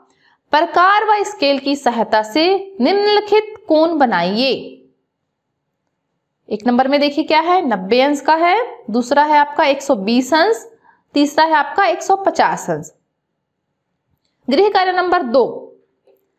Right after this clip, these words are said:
बावन अंश का कोण बनाकर उसको समद्विभाजित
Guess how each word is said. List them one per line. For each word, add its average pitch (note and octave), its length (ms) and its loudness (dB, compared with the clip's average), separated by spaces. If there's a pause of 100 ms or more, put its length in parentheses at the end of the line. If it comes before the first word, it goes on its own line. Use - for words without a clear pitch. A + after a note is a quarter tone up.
(220)
बावन C4+ 380 2
अंश B4 260 0
का G4 120 2
कोण D4 340 2
बनाकर A#3 880 0 (100)
उसको G4+ 420 2
समद्विभाजित D#4+ 1300 -2